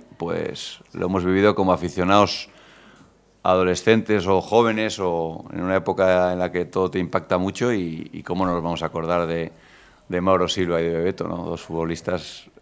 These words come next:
estratosféricos, extraordinarios, que habéis disfrutado aquí, que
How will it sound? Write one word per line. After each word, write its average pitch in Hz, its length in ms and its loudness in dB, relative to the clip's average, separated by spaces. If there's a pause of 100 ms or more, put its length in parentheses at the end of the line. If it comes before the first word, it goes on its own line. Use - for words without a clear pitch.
(260)
estratosféricos, 85 720 -2
extraordinarios, 82 640 2
que 85 80 -2
habéis 82 160 0
disfrutado 80 420 -4
aquí, 90 380 -4
que 82 280 -8